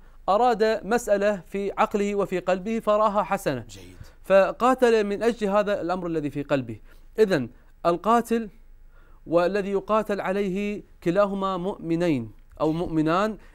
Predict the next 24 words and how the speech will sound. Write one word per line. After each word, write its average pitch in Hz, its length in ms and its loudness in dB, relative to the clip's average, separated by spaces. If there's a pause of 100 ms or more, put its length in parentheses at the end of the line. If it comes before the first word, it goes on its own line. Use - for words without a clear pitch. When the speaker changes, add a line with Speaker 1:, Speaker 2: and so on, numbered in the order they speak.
(120)
Speaker 1:
إن 160 60 0
صح - 240 -4
التعبير، 196 760 -2
إن 247 260 4 (520)
أرادوا 185 600 0
النية 165 420 -4
الصافية 156 800 -2
التي 165 380 -2
ليست 226 360 -2
لها 208 140 0
علائق 196 400 -4
في - 80 -16
الدنيا، 156 540 -2
Speaker 2:
نعم. 95 260 -16
Speaker 1:
لكن 165 280 -2
Speaker 2:
يعني 190 120 0
Speaker 1:
ليس 156 80 0
Speaker 2:
باجتهاد. 156 680 0
Speaker 1:
يعني، 190 260 -2 (380)
يعني 185 180 -8
تأويل 202 460 0
Speaker 2:
نعم. 170 420 -6
Speaker 1:
نقول 190 240 -2
اجتهاد. 160 560 0